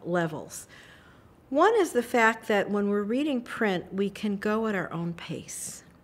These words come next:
And that means that we really have the luxury of digesting, processing, thinking about, building connections, um, making some preliminary decisions possibly,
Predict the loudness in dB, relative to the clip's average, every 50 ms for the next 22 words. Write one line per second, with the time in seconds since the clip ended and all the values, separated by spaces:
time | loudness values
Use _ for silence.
0 | -16 -8 -2 0 2 4 4 2 2 2 2 2 2 2 0 0 -2 0 0 0
1 | -2 0 0 2 2 4 4 4 2 0 0 -2 -2 -2 -2 -4 -6 -4 -2 -2
2 | -2 -2 -2 -4 -6 -4 -2 -2 -2 -2 -4 -4 -8 -10 -10 -8 -6 -4 -4 -4
3 | -4 -4 -4 -4 -2 -4 -6 -4 -2 -2 -2 0 -2 -4 -6 -10 -14 -20 -20 -20
4 | -20 -20 -20 -18 -14 -10 -4 2 2 2 2 2 -2 -4 -6 -6 -6 -4 -2 -2
5 | 0 0 -2 -4 -6 -10 -16 -20 -20 -20 -20 -18 -18 -8 2 6 6 6 6 4
6 | 0 0 0 0 0 -2 -2 -2 0 0 -2 -2 -4 -8 -14 -20 -20 -20 -20 -20
7 | -20 -20 -6 2 4 6 6 6 4 4 0 0 -2 -2 -2 -2 -2 -2 -4 -6
8 | -8 -8 -8 -8 -8 -10 -10 -12 -14 -16 -20 -12 -6 -2 -2 0 0 -2 -4 -6
9 | -8 -12 -14 -14 -6 0 2 4 6 6 4 2 2 -2 0 0 0 -2 -2 -2
10 | 0 0 -2 -2 -6 -6 -4 0 2 2 2 2 2 0 -2 -4 -6 -8 -10 -12
11 | -12 -10 -10 -10 -10 -10 -12 -12 -14 -14 -16 -14 -14 -14 -12 -12 -14 -14 -14 -10
12 | -10 -10 -10 -10 -12